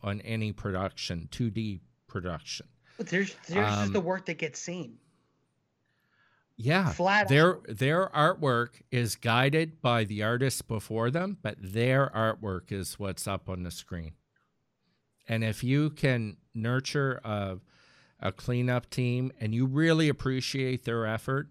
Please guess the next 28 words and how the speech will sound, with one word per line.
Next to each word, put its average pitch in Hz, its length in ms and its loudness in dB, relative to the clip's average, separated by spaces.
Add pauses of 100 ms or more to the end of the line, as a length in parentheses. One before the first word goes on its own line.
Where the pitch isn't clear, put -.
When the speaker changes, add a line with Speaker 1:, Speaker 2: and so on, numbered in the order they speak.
(180)
Speaker 2:
Mm-hmm. 143 180 -10 (260)
Speaker 1:
and 110 480 -2 (400)
have 117 500 2 (100)
the, 117 240 -10 (140)
the 110 80 -2
rest 131 380 2
of 131 100 0
the 113 80 0
team, 98 540 -6 (720)
uh, 98 420 -2 (640)
everybody 139 600 2
should 110 240 -6
appreciate 117 640 -12 (140)
everybody's 127 760 -4
effort, 127 440 -4
right? 104 280 0
Speaker 2:
<laughs> - 0 -
Yeah. 247 180 0
Speaker 1:
'Cause 104 260 -4
without 127 480 -4
one, 143 340 2
the 117 200 -6
other 139 280 2
doesn't 127 400 -4
happen. 135 480 -4
Speaker 2:
Exactly. 139 520 -8 (100)
Speaker 1:
But, 123 240 0 (640)
um, 113 460 -2